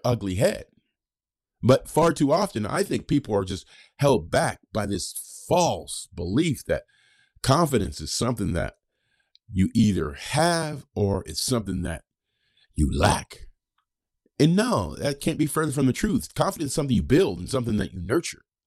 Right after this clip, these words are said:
Conf-, confidence isn't a result of just successes that you've had. Or I think it's more a, an understanding that even in our failures, there's something to be gained. There's something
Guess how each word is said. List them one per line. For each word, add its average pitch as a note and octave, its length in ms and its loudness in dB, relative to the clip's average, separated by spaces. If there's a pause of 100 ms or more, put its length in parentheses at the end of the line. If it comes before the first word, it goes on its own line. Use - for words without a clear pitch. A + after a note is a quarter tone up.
(540)
Conf-, F3+ 320 2 (160)
confidence F3+ 480 2 (400)
isn't E3 400 4
a A2+ 80 2
result G#2+ 420 2
of D#2+ 240 -6
just - 380 -4
successes - 640 -2
that - 180 -4
you've - 160 -12
had. B2+ 360 -2 (540)
Or A2 360 4 (920)
I C3 120 6
think B2 160 6
it's - 120 -4
more A#2+ 380 2 (180)
a, A2+ 120 0 (100)
an G2+ 320 0
understanding B2 560 0
that - 160 -8 (100)
even D3 380 4
in B2 160 0
our G2+ 180 -2
failures, B2+ 720 0 (760)
there's F#2+ 300 0
something A#2+ 800 -2 (120)
to G#2 180 2
be - 180 -2
gained. D#2+ 480 -4 (600)
There's F2 340 0
something A#2+ 560 -2